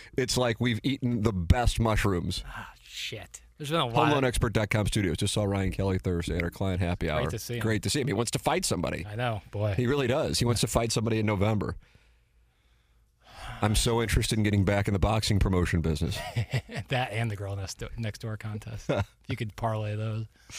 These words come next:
Speaker 2: Um, she's in, uh, so many actresses have been Entourage. That's why it's tough. Was it, uh, who we talked about who had the threesome with E?
Speaker 1: <laughs>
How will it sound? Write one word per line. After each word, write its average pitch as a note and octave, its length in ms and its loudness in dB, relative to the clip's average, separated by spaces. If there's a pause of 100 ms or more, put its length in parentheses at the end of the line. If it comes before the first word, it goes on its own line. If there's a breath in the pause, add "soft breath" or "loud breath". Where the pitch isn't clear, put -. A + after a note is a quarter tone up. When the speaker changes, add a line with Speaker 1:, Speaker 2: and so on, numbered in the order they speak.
(320 loud breath)
Speaker 2:
Um, A2+ 680 -2 (480 soft breath)
she's - 220 -14
in, A#2+ 140 -14
uh, A2 160 -12
so - 260 -2
many C#3+ 200 -2
actresses F#2+ 460 -8
have F2+ 100 -14
been F2 160 -10
Entourage. F2 580 -14
That's - 200 -16
why F#2+ 140 -12
it's - 240 -16
tough. - 600 -14 (800)
Was C3+ 140 2
it, D#3+ 200 0
uh, D3 180 -2
who B2 100 2
we D3 100 4
talked C3 260 4
about C#3 120 4
who A#2+ 60 4
had A#2+ 120 4
the A2 60 2
threesome A2+ 540 2
with G2+ 140 0
E? A2+ 380 0
Speaker 1:
<laughs> - 60 -20